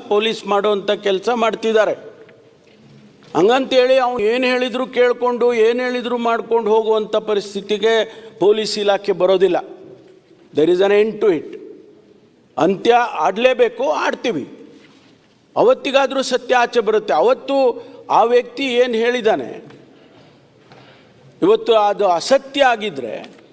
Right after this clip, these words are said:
ಕಾನೂನಲ್ಲಿ ಅವನ ಮೇಲೆ ಶಿಕ್ಷೆ ಮಾಡೋದಕ್ಕೆ ಅವಕಾಶ ಇಲ್ವಾ? ಈಗ ಹೊಸದಾಗಿ ಬಂದಿರತಕ್ಕಂಥ ಬಿ ಎನ್ ಎಸ್ ಎಸ್ನಲ್ಲಿ ಅದಕ್ಕೆ ಅವಕಾಶ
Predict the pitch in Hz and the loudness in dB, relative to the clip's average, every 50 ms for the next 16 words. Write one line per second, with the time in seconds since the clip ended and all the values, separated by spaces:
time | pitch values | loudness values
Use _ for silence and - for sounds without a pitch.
0 | - _ _ _ _ _ _ _ - 151 175 202 240 247 247 240 240 247 240 247 | -20 _ _ _ _ _ _ _ 0 0 2 2 2 0 0 0 0 0 2 2
1 | 247 226 220 226 240 240 233 240 240 233 233 - 233 233 - 254 262 247 254 247 | 2 2 2 0 0 -2 -2 -2 -2 -4 -4 -6 -8 -6 -4 -4 -2 -2 -2 -2
2 | 247 233 208 233 233 233 233 220 226 262 226 - 247 233 214 202 196 220 262 415 | -2 -2 -4 -4 -2 -2 -2 -2 -2 -4 -4 -2 -2 -2 -2 -2 -2 -4 -4 -6
3 | - - - - - - - - - 285 - - - _ _ _ _ - - _ | -10 -16 -20 -20 -20 -20 -20 -20 -18 -18 -18 -18 -20 _ _ _ _ -20 -20 _
4 | _ - - - - - - - - - - - - - 135 156 175 190 196 196 | _ -20 -20 -20 -20 -20 -20 -20 -20 -20 -20 -20 -8 -2 0 2 4 4 4 2
5 | 185 180 - 226 214 240 240 233 208 208 233 226 220 233 226 226 226 220 180 196 | 2 0 -2 0 2 2 2 2 0 -4 -4 -2 -2 -4 -4 -2 -4 -4 -2 -4
6 | 208 208 - 233 214 185 165 208 214 226 226 220 226 208 214 214 214 190 - - | -4 -2 0 0 0 0 0 0 2 2 2 2 0 -2 -2 -2 -4 -4 -6 -4
7 | 190 208 208 208 220 254 247 196 190 196 - 240 233 208 196 196 196 - 214 202 | -4 -2 -2 0 0 0 -2 -2 -6 -6 -4 0 0 0 0 0 0 -2 -2 -2
8 | - | -2